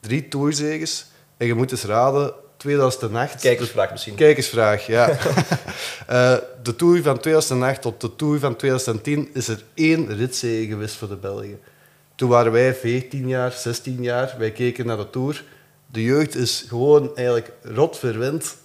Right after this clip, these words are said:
Speaker 1: met
Speaker 2: Mhm.
Speaker 1: deze situatie van
Speaker 2: Ja,
Speaker 1: de
Speaker 2: de
Speaker 1: Belgen.
Speaker 2: jeugd, Belgen in het
Speaker 1: De
Speaker 2: algemeen,
Speaker 1: Belgen
Speaker 2: hè.
Speaker 1: in het al-, in het
Speaker 2: Wij, wij nu
Speaker 1: algemeen.
Speaker 2: in het algemeen,
Speaker 1: Ja.
Speaker 2: inderdaad. Dus tweeduizend acht, tweeduizend negen, tweeduizend tien.
Speaker 1: Eén ritzege.
Speaker 2: Eén ritzege van de, de
Speaker 1: Ja.
Speaker 2: Belgen.
Speaker 1: Ja.
Speaker 2: Wie zou dat geweest zijn? Eh,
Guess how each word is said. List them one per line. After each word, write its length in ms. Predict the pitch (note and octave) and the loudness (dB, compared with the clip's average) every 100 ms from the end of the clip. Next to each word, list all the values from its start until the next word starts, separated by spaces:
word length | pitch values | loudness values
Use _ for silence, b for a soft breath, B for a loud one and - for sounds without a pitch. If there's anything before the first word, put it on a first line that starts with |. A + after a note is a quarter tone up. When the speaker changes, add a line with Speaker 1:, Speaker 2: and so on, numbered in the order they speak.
| _ | _
Speaker 1:
met 140 | - A2+ | -6 -6
Speaker 2:
Mhm. 100 | A2 | 0
Speaker 1:
deze 180 | C3 | 0
situatie 800 | C3 B2+ G#2+ A2 B2 - A#2+ A#2 A2 | -2 -6 -4 0 0 -2 -4 -6 -4
van 120 | A2+ | -4
Speaker 2:
Ja, 60 | |
Speaker 1:
de 80 | G2 | -2
Speaker 2:
de 60 | G2+ | -4
Speaker 1:
Belgen. 180 | G#2 G#2+ | -6 -6
Speaker 2:
jeugd, 200 | - - | -12 -8
Belgen 180 | G#2 A2 | -2 0
in 60 | G#2+ | 0
het 100 | G#2 | -2
Speaker 1:
De 60 | |
Speaker 2:
algemeen, 220 | G2 B2+ | 0 2
Speaker 1:
Belgen 240 | B2+ C3 C3 | 6 6 6
Speaker 2:
hè. 60 | |
Speaker 1:
in 120 | B2 A2+ | 4 2
het 100 | A2+ | 0
al-, 60 | A2+ | 0
in 80 | B2 | 0
het 80 | G#2+ | 2
Speaker 2:
Wij, 0 | |
wij 100 | A2+ | 4
nu 40 | A2 | 2
Speaker 1:
algemeen. 160 | G#2+ | 2
Speaker 2:
in 40 | A#2 | 0
het 60 | G#2+ | 2
algemeen, 300 | G#2 G2+ A2+ A2+ | 0 0 -2 -2
Speaker 1:
Ja. 0 | |
Speaker 2:
inderdaad. 340 | A2 F#2+ G2 | -2 -2 -2
Dus 100 | - | -4
tweeduizend 380 | - C3+ B2 - | 0 4 4 2
acht, 280 | C#3+ C#3 - | -8 -8 -10
tweeduizend 440 | C3 A#2+ A2+ G#2+ | -2 0 -2 -6
negen, 200 | A2 C3 | -2 -4
tweeduizend 480 | C3 A2+ A2 G#2 G2+ | -2 -4 -2 -6 -4
tien. 240 | B2+ C3+ - | -4 -4 -6
Speaker 1:
Eén 240 | C#3+ C#3 B2+ | -2 0 0
ritzege. 360 | G#2+ - G#2 | 0 -4 -4
Speaker 2:
Eén 60 | A2 | -4
ritzege 320 | G#2 - A2 | -4 -6 -2
van 140 | G2+ G2 | -2 -2
de, 100 | G2 | -4
de 60 | |
Speaker 1:
Ja. 60 | G2 | -2
Speaker 2:
Belgen. 300 | G#2 G#2 - - | 0 0 -2 -8
Speaker 1:
Ja. 120 | G#2+ B B | -12 B B
Speaker 2:
Wie 100 | - | -6
zou 120 | A#2+ C3+ | 0 2
dat 100 | C3 | 2
geweest 320 | A#2+ B2 - | 4 4 4
zijn? 240 | G#2 G2+ | 0 2
Eh, 280 | G2+ G2+ | 2 2